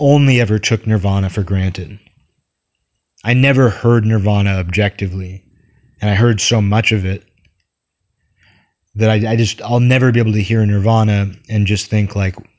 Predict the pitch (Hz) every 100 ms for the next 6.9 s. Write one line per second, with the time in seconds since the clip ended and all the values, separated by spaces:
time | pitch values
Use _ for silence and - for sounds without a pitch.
0 | - - 143 107 120 135 - 117 120 113
1 | 107 104 101 - 110 95 98 - - _
2 | 107 117 - - 117 107 110 110 104 95
3 | 92 113 107 92 - - - - - -
4 | - 127 135 120 - 170 208 262 214 -
5 | 180 147 110 143 143 - 113 107 101 120
6 | 120 117 120 107 - 127 123 110 101